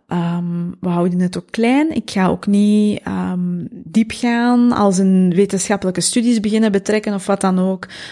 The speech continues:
of, eh, zotte analyses maken, ehm, of een heel levensverhaal vertellen." Want ik vond het wel heel belangrijk dat ik het niet over mijn leven had. Ik wou het wel hebben over de dingen die ik zag,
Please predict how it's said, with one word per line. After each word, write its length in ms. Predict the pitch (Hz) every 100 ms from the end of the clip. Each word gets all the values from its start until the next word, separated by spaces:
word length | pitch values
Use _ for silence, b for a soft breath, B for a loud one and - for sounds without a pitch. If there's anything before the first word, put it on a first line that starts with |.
| B
of, 200 | 180 -
eh, 240 | 180 165 156
zotte 320 | 165 196 202
analyses 640 | 185 180 170 226 226 220
maken, 500 | 220 202 202 208 202 202 B B B B B
ehm, 440 | 175 170 170 170
of 180 | - 180
een 80 | 185
heel 360 | 170 190 208 185
levensverhaal 840 | 185 214 240 - 214 196 208 214
vertellen." 440 | 202 - 214 226 226 B B
Want 160 | 185 190
ik 100 | -
vond 220 | 196 185
het 160 | 180
wel 140 | 202 240
heel 300 | 214 214 196
belangrijk 760 | 180 175 226 240 254 269 269 - B B B B
dat 100 | 190
ik 80 | 185
het 100 | 196
niet 120 | 226
over 220 | 247 202
mijn 220 | 180 170 170
leven 320 | 202 208 165
had. 380 | 156 - - - B B B
Ik 80 | -
wou 120 | 196
het 100 | 190
wel 200 | 220 269
hebben 280 | 226 208 208
over 200 | 190 175
de 120 | 170 -
dingen 280 | 247 311
die 120 | 247 -
ik 120 | -
zag, 340 | - 208 311